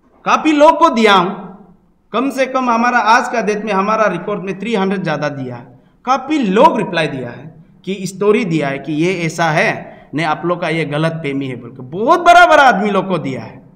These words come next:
वो लोग बोला है कि भाई नहीं ये आप लोग जो कर रहा है बहुत अच्छा कर रहा है, लेकिन आप लोग हमको आज clear करने के लिए मौका दिया है, thank you बोल के वो लोग सबका गौर किया है। आप लोग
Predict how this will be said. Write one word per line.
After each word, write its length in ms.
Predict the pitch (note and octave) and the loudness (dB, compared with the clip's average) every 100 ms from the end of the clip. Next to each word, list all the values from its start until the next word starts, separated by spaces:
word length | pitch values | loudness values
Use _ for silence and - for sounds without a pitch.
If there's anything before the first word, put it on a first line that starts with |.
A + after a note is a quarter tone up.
| _ _ _ _ _ - | _ _ _ _ _ -6
वो 80 | F3 | -4
लोग 160 | G#3 | -2
बोला 180 | E3+ F#3+ | -2 -2
है 100 | F3+ | -2
कि 120 | - | -4
भाई 320 | D3+ D3+ G3 C3 | 0 2 2 0
नहीं 280 | C#3 F#3+ | -2 -2
ये 100 | F3+ | 0
आप 200 | F#3 - | -2 -4
लोग 160 | G3 E3+ | -6 -4
जो 120 | F3+ | -4
कर 180 | E3 F#3+ | -2 0
रहा 100 | G#3 | 0
है 100 | E3 | 0
बहुत 180 | F#3 B3 | -2 -2
अच्छा 260 | G#3 B3 | -2 -4
कर 180 | A#3 G#3 | -4 -2
रहा 100 | F3+ | 0
है, 100 | F3+ | 0
लेकिन 380 | F#3 F3+ B3+ - - - _ _ - | -2 -6 -8 -10 -20 -20 _ _ -16
आप 180 | C3+ G3 | -10 -6
लोग 140 | F#3+ | -2
हमको 300 | F3 E3+ G3 | -2 -2 -6
आज 260 | F#3+ E3 E3+ | -2 -2 -4
clear 300 | D#3+ E3+ F#3 | -2 0 0
करने 280 | E3+ D#3 D#3 | -2 -6 -6
के 80 | |
लिए 80 | D#3+ | -6
मौका 320 | C#3+ D3+ E3+ | -6 -6 -6
दिया 220 | D#3+ C#3+ C3+ | -6 -6 -8
है, 140 | C3 | -8
thank 180 | C#3+ C#3 | -10 -6
you 140 | D#3+ | -6
बोल 200 | C3+ B2+ | -6 -12
के 60 | D#3+ | -12
वो 100 | C3+ | -12
लोग 280 | D#3 - - - _ _ _ _ _ | -14 -16 -20 -20 _ _ _ _ _
सबका 420 | - A#3+ B3 A#3+ | -6 -6 -2 -4
गौर 220 | E3 F3 | 0 -2
किया 240 | D3+ C#3+ D3+ | -2 -4 -4
है। 60 | |
आप 180 | D3+ D#3 G3 | -6 -8 -6
लोग 440 | G#3 - - | -8 -10 -20